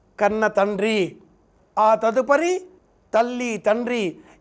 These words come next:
ఏ మార్గానికి చెందినవారే ఉన్నారో, ఏ పీఠానికి చెందినవారే ఉన్నారో వారే మనకు ప్రధానమైన గురువు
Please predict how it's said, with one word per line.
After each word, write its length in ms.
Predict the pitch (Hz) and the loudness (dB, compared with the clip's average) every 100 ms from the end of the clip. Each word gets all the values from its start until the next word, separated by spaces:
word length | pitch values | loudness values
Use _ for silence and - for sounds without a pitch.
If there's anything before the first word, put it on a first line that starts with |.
| - | -12
ఏ 240 | 175 226 | -2 0
మార్గానికి 840 | 247 214 226 277 254 294 302 330 320 | 2 2 2 0 0 2 2 2 -2
చెందినవారే 720 | 247 262 269 262 254 247 240 | -6 -4 -4 -2 -2 -2 -2
ఉన్నారో, 840 | 208 214 220 220 214 240 247 202 - - _ - | -4 -4 -2 0 0 0 0 -2 -4 -18 _ -6
ఏ 200 | 190 196 | -4 -2
పీఠానికి 680 | 190 214 233 294 285 269 233 | -4 -8 -2 0 0 -2 -4
చెందినవారే 580 | 226 233 226 220 214 214 | -6 -2 0 2 2 0
ఉన్నారో 760 | 196 202 214 214 233 294 247 214 - _ _ - | -2 -2 -2 0 0 2 0 -4 -14 _ _ -10
వారే 680 | 156 185 226 233 226 185 - - - | 0 2 4 4 2 0 -6 -18 -8
మనకు 420 | 190 196 202 175 - _ | -4 -2 -2 -4 -6 _
ప్రధానమైన 680 | 160 180 208 226 233 226 214 | -8 -2 2 2 0 -4 -4
గురువు 460 | 180 196 214 233 | -4 -4 -4 -6